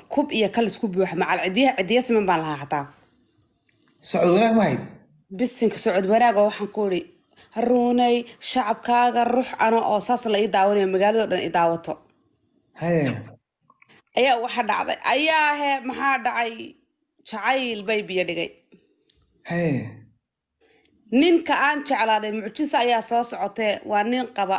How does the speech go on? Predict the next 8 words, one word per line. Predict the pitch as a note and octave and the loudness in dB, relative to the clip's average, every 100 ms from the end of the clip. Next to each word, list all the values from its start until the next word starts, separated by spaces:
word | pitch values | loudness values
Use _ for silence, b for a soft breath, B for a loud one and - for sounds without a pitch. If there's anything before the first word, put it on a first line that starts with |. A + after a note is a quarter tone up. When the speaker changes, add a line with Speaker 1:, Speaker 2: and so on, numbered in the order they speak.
| - | -4
Speaker 1:
habro | F3 F#3 G3+ G3+ | -12 -8 -4 0
wadaagtay | G3 G#3+ - G3+ | 0 0 -2 -6
rum | G3+ B3 B3+ | -2 -2 -2
ah. | D#3 - _ _ _ _ _ _ | -6 -16 _ _ _ _ _ _
Speaker 2:
Yaa! | A#3+ E4 F4+ F4+ E4+ C#4 G3+ - - - - _ _ _ _ b b b b b b b - | 2 4 4 4 2 0 -4 -8 -14 -20 -20 _ _ _ _ b b b b b b b -6
Speaker 1:
Habro | A#3+ A#3+ C#4+ C#4+ | -2 2 4 4
wadaagtay | C#4+ E4+ F4+ D#4+ D4+ | 4 2 0 -2 0
ninkeedii | E4+ D#4 D#4+ C4 A3+ | 0 2 2 2 -2